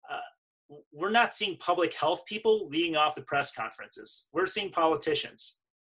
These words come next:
right? Poli-, and, and I'm, I'm a elected official, so that makes me a politician,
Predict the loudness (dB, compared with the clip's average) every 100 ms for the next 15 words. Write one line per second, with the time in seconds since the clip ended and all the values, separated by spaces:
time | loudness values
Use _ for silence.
0 | _ -4 -4 4 6 6 4 2 4 4
1 | 4 6 4 4 -2 _ _ _ _ 2
2 | 6 6 6 4 4 4 4 4 4 4
3 | 2 2 0 4 4 4 0 -2 -6